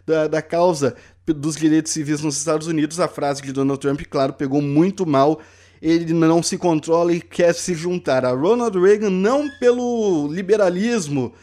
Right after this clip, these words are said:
de Ronald Reagan, que sempre inspirou Donald Trump,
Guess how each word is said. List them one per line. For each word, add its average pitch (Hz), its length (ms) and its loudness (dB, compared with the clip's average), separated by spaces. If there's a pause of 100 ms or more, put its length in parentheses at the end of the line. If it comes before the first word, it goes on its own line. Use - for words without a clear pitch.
(160)
de 151 120 -4
Ronald 156 420 0
Reagan, 127 400 2 (220)
que 139 100 -6
sempre 180 320 -4
inspirou 180 380 -2
Donald 135 280 -2
Trump, 120 300 -4